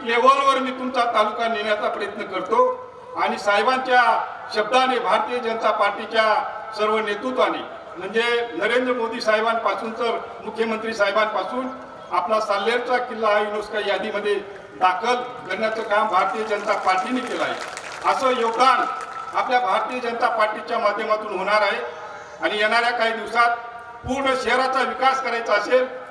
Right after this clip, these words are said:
तर भारतीय जनता पार्टीला तुम्ही प्रचंड मताने निवडून द्याल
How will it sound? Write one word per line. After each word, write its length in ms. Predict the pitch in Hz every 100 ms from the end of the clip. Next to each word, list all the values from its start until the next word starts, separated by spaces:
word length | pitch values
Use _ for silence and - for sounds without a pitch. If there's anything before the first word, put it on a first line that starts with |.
| - - -
तर 160 | 220 170
भारतीय 440 | 180 226 - 247
जनता 340 | 226 226 240
पार्टीला 560 | 226 214 208 220 226 226
तुम्ही 180 | 214 220
प्रचंड 380 | - - 233 226
मताने 440 | 220 208 220 214
निवडून 340 | 202 208 233
द्याल 220 | 269 247